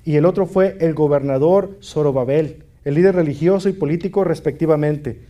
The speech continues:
Bueno, ellos eran tan importantes en su tiempo, el papel que Dios les encargó desempeñar, que fueron, como dice Zacarías, los olivos y los candeleros en la profecía que él menciona. Fueron la luz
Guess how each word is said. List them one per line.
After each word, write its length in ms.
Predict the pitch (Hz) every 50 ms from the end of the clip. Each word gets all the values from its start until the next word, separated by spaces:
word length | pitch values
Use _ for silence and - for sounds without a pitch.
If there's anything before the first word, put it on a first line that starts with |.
| - - _ _ _ _ - - - - - _ - - - - -
Bueno, 260 | 165 202 233 240 226 -
ellos 280 | 196 220 240 262 233
eran 280 | 233 233 247 254 254 240
tan 160 | 247 220 202
importantes 640 | 190 190 175 190 180 175 - 220 233 240 269 247 214
en 80 | 208
su 180 | 190 190 175 180
tiempo, 260 | - 202 220 233 226
el 80 | 208 180
papel 360 | - 165 156 - 202 220 214
que 120 | 214 214
Dios 260 | 180 156 180 202 220 240
les 240 | 233 220 220 - - - - - _ _
encargó 500 | - 175 170 160 - 156 139 147 160 196
desempeñar, 680 | 220 226 214 208 170 156 - 151 151 160 175 196 226 220 - - - - - _ _
que 220 | - 202 196 196 190
fueron, 480 | 196 - - 185 220 247 262 247 214
como 220 | 190 202 185 175 175
dice 180 | 196 214 220
Zacarías, 540 | 214 220 185 180 165 180 202 220 226 208 196
los 200 | 180 175 160 156
olivos 640 | 175 165 170 202 247 269 269 240 208 190 190 190 - - - - - -
y 100 | 190 190
los 180 | 190 185 185
candeleros 840 | 190 190 185 185 180 170 170 180 208 240 220 202 185 175 180 - - - - - - -
en 220 | 170 175 175 175
la 120 | 175 170 165
profecía 500 | 170 165 160 160 147 156 196 190 185 190
que 100 | 185 170
él 80 | 170
menciona. 680 | 170 160 156 151 147 147 - 156 156 156 160 151 143 127 - - - -
Fueron 400 | - - 214 233 247 269 277 269 - -
la 280 | - 185 185 185 180 180
luz 680 | 185 190 202 233 277 302 294 254 - - - - -